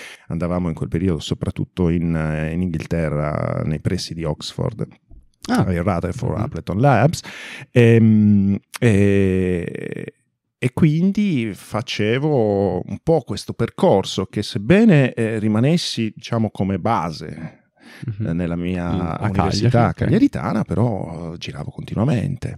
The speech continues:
Speaker 2: Eri sempre in giro,
Speaker 1: Ero
Speaker 2: sì,
Speaker 1: un
Speaker 2: sì.
Speaker 1: ragazzino, eh, e, e,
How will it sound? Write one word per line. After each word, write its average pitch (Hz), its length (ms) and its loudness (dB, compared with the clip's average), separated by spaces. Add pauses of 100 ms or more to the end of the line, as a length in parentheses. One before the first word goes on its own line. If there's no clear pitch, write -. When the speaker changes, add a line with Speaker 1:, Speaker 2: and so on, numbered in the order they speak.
Speaker 2:
Eri 104 220 0
sempre 98 280 2
in 95 80 2
giro, 110 180 0
Speaker 1:
Ero 90 180 0
Speaker 2:
sì, 90 40 0
Speaker 1:
un 104 60 2
Speaker 2:
sì. 98 60 -8
Speaker 1:
ragazzino, 95 680 -4 (120)
eh, 87 580 -4
e, 107 280 4
e, 90 1160 -4